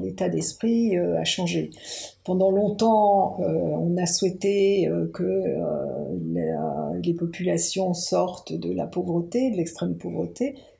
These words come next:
La Chine a fait sortir huit cents millions, euh, de personnes de la pauvreté, et en ce sens-là, c'est un succès, et il continue d'ailleurs, euh, c'était une des priorités de,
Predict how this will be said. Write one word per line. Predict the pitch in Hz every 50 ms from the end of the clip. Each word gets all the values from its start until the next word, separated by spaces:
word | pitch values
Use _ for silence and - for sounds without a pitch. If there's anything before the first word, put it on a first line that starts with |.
| _ -
La | 180
Chine | 170 - - 220 208
a | 180 170
fait | - - 175
sortir | - - 175 170 - - - 196 196 180
huit | 185 196
cents | 190 - - 208 196
millions, | 190 185 185 190 190 196 202 196 185 185 185 185 - - - - - - _ _ _ _ -
euh, | - 185 185
de | 190 185 185
personnes | 185 185 170 170 - - 208 208 196
de | 175 175
la | 165 170
pauvreté, | 170 175 180 180 180 180 175 - - 285 302 302 247 185
et | 185
en | 175
ce | 170 170 - -
sens-là, | - - 180 170 - - 202 196
c'est | 196 - 180
un | 180 170
succès, | 170 - - - - - 311 359 381 -
et | 208
il | 202 196 170 -
continue | - 202 185 190 - 208 220 254 330 381
d'ailleurs, | 339 214 185 190 180 180 190 190 185 185 - -
euh, | 175 175 170 175 190 -
c'était | 170 - - 160 - - 175
une | 180 175
des | 170 170
priorités | 170 - 175 180 180 170 165 160 165 - 190 202 202 196 -
de, | - - - - - -